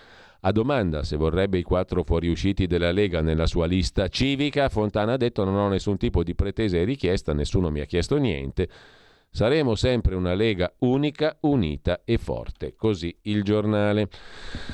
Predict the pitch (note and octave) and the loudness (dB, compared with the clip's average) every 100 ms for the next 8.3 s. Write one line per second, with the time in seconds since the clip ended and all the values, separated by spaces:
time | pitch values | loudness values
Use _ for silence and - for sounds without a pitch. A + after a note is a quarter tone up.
0 | - - - B2+ F3+ F3+ C#3+ G#2+ A2 G2+ | -12 -12 -2 0 2 2 0 2 0 2
1 | G2 A2 G#2+ B2 G#2+ G2+ A2+ A#2 G#2 G2+ | 0 0 0 2 2 2 2 2 0 2
2 | F#2+ F#2 G#2 G#2 F#2+ F#2 F#2 F2+ G2 F#2+ | 2 2 2 2 2 2 0 0 2 2
3 | F#2 F2+ F2 G2+ G2 G#2+ G#2+ E2+ F2 G#2+ | 2 2 0 2 2 2 2 0 0 0
4 | B2 - G2 - - F2+ - G2+ D#2 F2 | -2 0 -2 0 -2 -2 0 0 2 2
5 | A#2 - G#2 G2+ - A#2+ G#2+ A2 D3 D#3+ | 0 0 0 0 0 0 2 0 -2 -2
6 | D#3+ C#3+ F2+ F2 F#2+ E2 - D#2 - D#2 | -4 0 0 2 0 0 0 0 0 0
7 | F2+ E2+ E2 D#2+ D#2+ E2+ F2+ D2+ D2 D#2 | 0 0 -2 0 0 2 2 2 0 0
8 | F#2+ C3 | 0 0